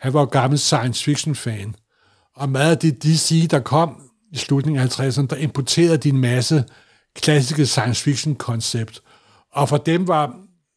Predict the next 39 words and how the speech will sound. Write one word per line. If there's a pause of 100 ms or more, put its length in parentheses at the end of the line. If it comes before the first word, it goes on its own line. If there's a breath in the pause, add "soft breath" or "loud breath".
(160)
paralleljord
og
multiuniverser
jo
en, (640)
en (100)
gave,
fordi
så
kunne
de (760 soft breath)
proppe (240)
lige
så
mange
superhelte
ind
i
deres
univers,
som
de (180)
gjorde,
som
de
ville
simpelthen. (260 loud breath)
Hvad
de
så
også
gjorde
til
overmål. (640 soft breath)
Og
som
du
selv
siger,